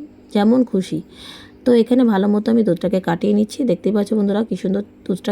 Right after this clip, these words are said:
কেটে গেছে। ছানাটাকে ভালো করে জল ঝরিয়ে নেব। আর অবশ্যই বন্ধুরা জল ঝরিয়ে নেওয়ার পরে আবারও একটু প্লেন জল দিয়ে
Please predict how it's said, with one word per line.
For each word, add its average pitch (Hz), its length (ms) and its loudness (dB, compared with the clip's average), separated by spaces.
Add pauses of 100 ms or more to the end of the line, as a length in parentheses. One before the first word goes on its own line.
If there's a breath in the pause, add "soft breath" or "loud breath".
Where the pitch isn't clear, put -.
কেটে 165 220 0
গেছে। 170 280 -2 (200)
ছানাটাকে 226 520 -2
ভালো 196 280 0
করে 208 200 0
জল 185 260 2
ঝরিয়ে 208 320 2
নেব। 208 140 2 (300)
আর 196 80 -2 (100)
অবশ্যই 202 340 0
বন্ধুরা 220 340 4
জল 185 240 0 (100)
ঝরিয়ে 185 240 0
নেওয়ার 208 220 -2
পরে 170 180 0 (260)
আবারও 190 240 0
একটু 196 220 -4 (300)
প্লেন 202 320 2
জল 170 260 2
দিয়ে 180 180 0